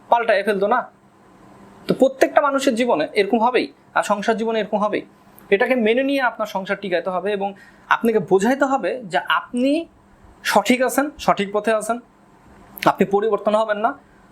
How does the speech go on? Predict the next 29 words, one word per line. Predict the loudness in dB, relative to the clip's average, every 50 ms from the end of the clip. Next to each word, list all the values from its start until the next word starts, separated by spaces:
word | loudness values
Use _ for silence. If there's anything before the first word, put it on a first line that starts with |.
| -8 -2 -2
আপনাকে | -2 0 0 0 0 0 0 0
যদি | 0 0 0 0
বেশি | 0 -2 -2 0 0
লাড়াচাড়া | 2 2 0 0 -2 -2 -2 -2 -2
করে, | -2 -4 -2
তাহলে | -2 -2 -2 -2 -2 -4 -4 -6 -10 _ _ _ _ _ _ _ -4
সংসার | 0 0 2 2 2 0 2
হবে | 0 -4 -6 -8
না। | -12 -16 -18 -20 -20 -20 -20 -20 -4 0
এটা | 0 2 2 2
just | 2 2 2 0 0 -2 -2
ওর | 0
মাথায় | 0 0 0 0 0 -2 -2 -4 -8 -4 0
ঢুকাইয়া | 0 2 2 2 0 0
দিতে | -2 -4 -4
হবে | -4 -4 -6 -8 -18 -20 -20 -20 -20 -20 -20 -20 -10 -2 0
যে, | 2 2
"না, | 2 2
তুমি | 2 2 2 2
যদি | 2 0 0
বেশি | 0 0 0 0 0
কাহিনী | 0 0 0 -2 -4 -2
করো, | 0 0 0 0 0
এই | 0 0
যে | 0
হবে | -2 -2 -2 -2
না, | -4 -10 -16 -20 _ _ -20 -20 -20 -10 -4
আমি | 0 0 0 2
চেঞ্জ | 2 0 0 0